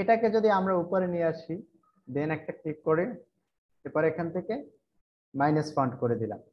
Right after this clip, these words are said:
তো ফন্টে আমার যে শেপটা ছিল সেটাকে এখান থেকে subtract করে দিয়েছে। এরপরে যেটা আছে সেটা হলো intersect। তো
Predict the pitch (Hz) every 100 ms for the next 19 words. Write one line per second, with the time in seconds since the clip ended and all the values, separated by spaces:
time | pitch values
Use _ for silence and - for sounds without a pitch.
0 | _ _ _ _ - - 208 214 220 220
1 | 220 214 208 196 208 208 220 226 226 190
2 | 196 196 196 190 196 311 - - _ _
3 | - 170 170 - 185 - 165 147 131 123
4 | - - _ _ _ _ _ _ _ _
5 | _ _ _ _ _ 202 226 226 233 240
6 | 220 214 226 226 233 220 208 202 214 247
7 | - 214 196 220 220 139 - _ _ _
8 | _ _ -